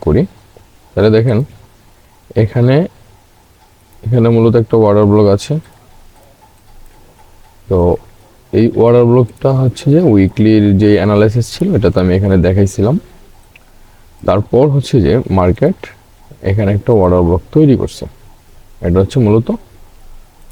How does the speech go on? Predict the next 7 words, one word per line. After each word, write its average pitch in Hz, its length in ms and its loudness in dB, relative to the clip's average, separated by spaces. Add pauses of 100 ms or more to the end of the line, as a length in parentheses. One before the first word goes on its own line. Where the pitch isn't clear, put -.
গতকালকে। 101 580 -2 (1500)
তারপরে 120 540 0 (280)
আমরা 98 240 2
যদি 101 220 4
এখানে 107 240 0
দেখি, 98 380 0
মার্কেট 95 380 0